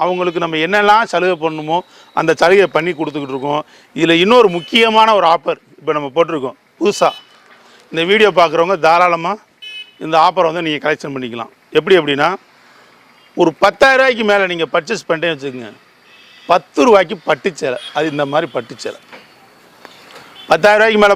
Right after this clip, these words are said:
பர்ச்சேஸ் பண்ணீங்கன்னா, பத்து ரூபாய்க்கு பட்டு சேலை. ஓகேங்களா? சூப்பரான, அருமையான, அற்புதமான பட்டு சேலை உங்களுக்கு கொடுக்குறோம். வெறும் பத்து ரூபாய்க்கு. எங்கேயுமே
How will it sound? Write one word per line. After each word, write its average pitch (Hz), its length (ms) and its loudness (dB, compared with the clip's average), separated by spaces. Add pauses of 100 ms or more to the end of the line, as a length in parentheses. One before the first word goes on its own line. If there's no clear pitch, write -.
பர்ச்சேஸ் 180 320 0
பண்ணீங்கன்னா, 190 360 2 (1040)
பத்து 180 220 0
ரூபாய்க்கு 226 300 2 (1080)
பட்டு 180 260 0
சேலை. 139 160 -4 (1300)
ஓகேங்களா? 175 380 4 (1400)
சூப்பரான, 196 640 4
அருமையான, 185 540 0
அற்புதமான 180 580 -2
பட்டு 151 220 -6 (100)
சேலை 170 200 0
உங்களுக்கு 139 300 -8 (760)
கொடுக்குறோம். 131 380 -6 (520)
வெறும் 196 300 4
பத்து 165 260 0
ரூபாய்க்கு. 170 340 2 (1300)
எங்கேயுமே 254 380 2